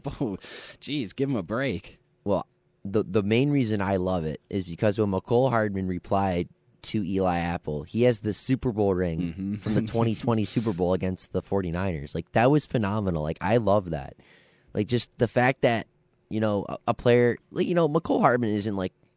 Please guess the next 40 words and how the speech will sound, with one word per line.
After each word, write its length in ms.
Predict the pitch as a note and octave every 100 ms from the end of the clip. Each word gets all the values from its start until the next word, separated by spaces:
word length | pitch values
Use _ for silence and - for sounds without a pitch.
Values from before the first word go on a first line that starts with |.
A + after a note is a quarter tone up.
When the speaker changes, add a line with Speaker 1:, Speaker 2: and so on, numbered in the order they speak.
| _
Speaker 2:
you 60 | G#2
know, 100 | G2+
an 60 |
all-star 400 | E2 F#2+ - G2+
receiver. 440 | F#2 F2+ F2+ F2+ F2
He 140 | G2
isn't 160 | G2 F2+
a 40 |
Pro 240 | E2 E2+ E2+
Bowl 260 | E2+ D#2+ -
All-Pro. 500 | D#2 D#2 D#2 D2 D#2+ _ _ _ _
But 120 | G2
it's 80 | G#2+
just 160 | C3 -
the 60 | A#2+
fact 280 | B2+ A2+
that, 180 | A#2+ A2
hey, 260 | A#2 G#2+ - -
I 160 | A2
have 200 | B2+ B2+
a 60 | A2
Super 260 | - G#2+
Bowl 220 | G2 F2+ F2+
ring. 180 | F2+ -
I 100 | F#2+
contributed 720 | - F2+ - B2 A#2+ G2+ F#2+
to 40 |
that 240 | G2 G#2 -
team, 360 | A2 F#2+ E2+ - _ _ _ _
and 420 | G2+ F#2+ F2+ D#2+ _ _ _ _ _ _
you're 160 | A2
talking 300 | G#2+ A#2+ A2+ A2
all 160 | A#2
this 120 | G#2 -
crap, 260 | A#2 G#2
and 120 | G2+
you 60 | G#2+
don't 140 | A#2
even 160 | A#2 G#2
have 460 | G#2+ G#2 G2+ F#2